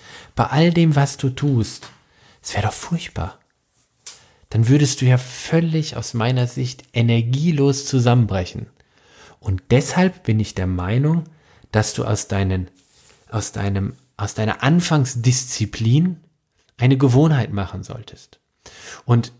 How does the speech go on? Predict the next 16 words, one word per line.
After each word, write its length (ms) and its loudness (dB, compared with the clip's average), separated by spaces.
da 180 2
würde 140 2
ich 120 -2
gerne 300 2
wieder 180 0
dieses 380 -4
Bild 300 0
von 160 0
dem 80 0
Flugzeug 800 0
nehmen. 600 -2
Es 160 -2
ist 200 -2
auf 200 -2
der 160 0
Startrampe, 1040 0